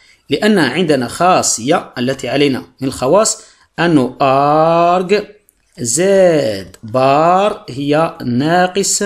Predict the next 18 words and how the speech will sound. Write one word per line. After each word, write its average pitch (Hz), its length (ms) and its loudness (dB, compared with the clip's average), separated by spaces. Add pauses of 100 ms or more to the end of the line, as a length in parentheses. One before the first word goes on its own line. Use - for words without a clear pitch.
(580)
أرج، 165 1040 0 (140)
عفوًا 120 380 -12 (300)
قلت 127 260 -10 (360)
ناقص 180 580 0 (540)
أرج 170 1120 0
زد، 170 380 0 (240)
هذه 165 460 -2
من 170 120 0
خواص. - 600 -2 (320)
إذا 196 160 2
فهذا 202 400 0
ينزل 190 480 0
معناه 160 240 -2
تصبح 160 260 -4
لنا 143 180 -2
ناقص 196 600 0 (720)
أرج 170 1200 0 (600)
زد 156 960 2